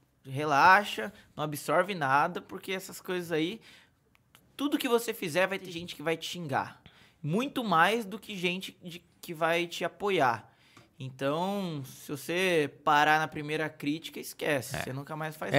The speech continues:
Speaker 1: nada."
Speaker 2: eu, eu, eu costumo responder eu só, "Obrigado pelo feedback", um sorrisinho. Quando é, quando é pesado
Speaker 1: Sim.
Speaker 2: assim, tá ligado? Porque você quebra a pessoa. A pessoa espera que
Speaker 1: É.
Speaker 2: você tá,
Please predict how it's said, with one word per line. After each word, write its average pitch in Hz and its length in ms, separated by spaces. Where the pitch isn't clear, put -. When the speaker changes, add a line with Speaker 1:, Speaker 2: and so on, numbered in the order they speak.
Speaker 1:
nada." 127 80
Speaker 2:
eu, 135 340
eu, 131 480
eu 139 120
costumo 151 460
responder 147 520
eu 147 260
só, - 300
"Obrigado 139 460
pelo 156 220
feedback", 143 560
um 123 80
sorrisinho. 120 580
Quando 123 260
é, 123 120
quando 135 240
é 131 60
pesado 127 540
Speaker 1:
Sim. 120 60
Speaker 2:
assim, 110 80
tá 107 120
ligado? 110 400
Porque 165 260
você 381 220
quebra 392 260
a 403 40
pessoa. 277 340
A - 40
pessoa 196 280
espera 247 320
que 185 60
Speaker 1:
É. 175 40
Speaker 2:
você 208 120
tá, 147 480